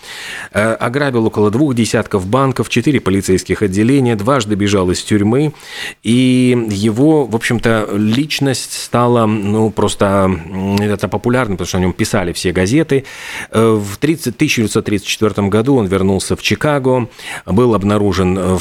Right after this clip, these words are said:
в полиции, его местоположение выдало, значит, э, жрица некой любви, услугами, которой он пользовался. И вот как раз-таки, взяв его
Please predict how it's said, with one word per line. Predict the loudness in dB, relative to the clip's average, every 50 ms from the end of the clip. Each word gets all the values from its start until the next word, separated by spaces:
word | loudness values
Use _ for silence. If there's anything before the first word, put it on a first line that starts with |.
| -2 -4
в | -2 0 2 4 4 4 4 2 2
полиции, | 0 0 0 2 2 0 0 0 0 0 2
его | 2 2 2 2 2 2
местоположение | 2 0 -2 -2 -2 -2 0 2 2 2 2 2 2 2 2 0 0 -2 -2 0 2 2 2 2 2 2 2 2 0
выдало, | 0 0 0 2 2 2 2 2 2 2 2
значит, | 0 0 0 -2 -2 -2 -2 -4 -2 -2
э, | -2 -2 -2 -4 -8 -8 -4 -2
жрица | 0 0 2 0 0 -4 -2 0 0 2
некой | 2 0 0 0 2 2
любви, | 2 2 0 0 0 2 2 2
услугами, | 0 -2 -6 -2 0 0 2 2 2 2
которой | 2 2 0 0 0
он | 0 0
пользовался. | 0 0 2 2 2 2 2 2 0 -2 -4 -4 -8 -16 -16 -16 -16 -12 -4
И | -2 0 0
вот | 0 -2
как | -4 -6 -4 -2
раз-таки, | -2 -4 -2 -2 -4 -4 0 2 0 2 0 -2 -4 -8 -10 _ _ _ _ _ _ _ -18 -14 -6 -2
взяв | 0 0 2 2 0 0 -2 -2
его | -2 -2 0 2 4 4 2 2